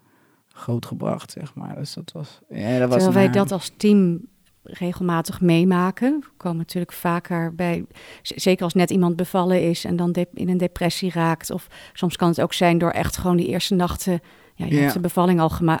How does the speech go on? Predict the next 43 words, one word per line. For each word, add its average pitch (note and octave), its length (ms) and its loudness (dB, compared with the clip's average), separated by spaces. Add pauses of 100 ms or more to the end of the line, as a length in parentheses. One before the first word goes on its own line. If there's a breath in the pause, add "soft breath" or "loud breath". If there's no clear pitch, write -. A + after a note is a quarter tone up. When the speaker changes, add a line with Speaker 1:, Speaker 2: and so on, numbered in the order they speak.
Speaker 2:
gehad. F3+ 500 2
Je F#3 120 0
hebt F3 180 0
misschien G3 260 0
al F3 60 2
een E3+ 80 0
paar F3 180 2
nachten E3+ 340 2
gemist E3+ 480 4
en F3+ 120 -2
dan E3+ 180 0
komen E3+ 260 0
er E3+ 80 2
nog F3 180 4
een F#3+ 100 2
paar E3 200 4
nachten E3+ 420 2
en E3 160 -2 (260 loud breath)
Speaker 1:
Ja, - 20 -6
Speaker 2:
je C3 60 2 (120)
hoopt F#3 60 8
op F#3 80 8
je B2 60 0
Speaker 1:
slaapgebrek. E3+ 280 2
Speaker 2:
roze E3+ 280 2
wolkje G3 280 6
Speaker 1:
Ja. F#3 60 2
Speaker 2:
te - 120 -2
komen. E3 260 2
Daar E3 100 -4
kom E3 200 -2
je E3 80 0
niet, D#3+ 340 -2
eh, - 100 -4
niet E3+ 260 -2
op - 120 -10
terecht F3 440 -2
en E3+ 100 -4
daar E3 80 -6
kunnen F3 200 -4
allemaal F3+ 360 2
nare E3 340 0
gedachten G3 600 -2